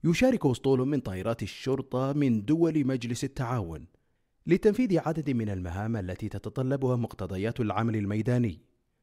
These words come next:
فبالإضافة للدور الرئيس للطائرات العمودية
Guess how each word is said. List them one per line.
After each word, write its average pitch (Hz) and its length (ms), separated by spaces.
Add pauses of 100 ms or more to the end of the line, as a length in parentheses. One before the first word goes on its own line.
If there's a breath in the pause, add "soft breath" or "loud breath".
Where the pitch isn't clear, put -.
(600)
فبالإضافة 214 640
للدور 110 440
الرئيس 110 580
للطائرات 113 560
العمودية 107 760